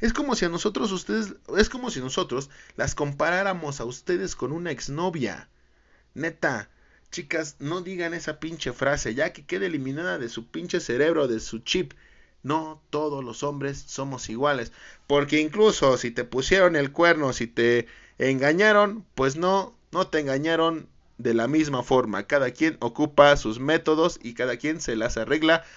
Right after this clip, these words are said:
hasta para hacer ese tipo de cosas. Así que, chicas, chicas y chicos del club,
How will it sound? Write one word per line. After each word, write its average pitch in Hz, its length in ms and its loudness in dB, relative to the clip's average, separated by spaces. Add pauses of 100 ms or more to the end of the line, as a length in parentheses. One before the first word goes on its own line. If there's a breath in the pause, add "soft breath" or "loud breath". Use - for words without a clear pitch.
(140 loud breath)
hasta - 400 -10
para 95 200 -6
hacer 147 260 4
ese 110 240 -4
tipo 117 320 -8
de 82 100 -12
cosas. - 360 -20 (380 loud breath)
Así 165 260 -4
que, 180 440 2
chicas, 269 640 8 (500 soft breath)
chicas 220 340 -2
y 151 80 -8
chicos 190 540 0
del 113 240 -4
club, 202 280 -6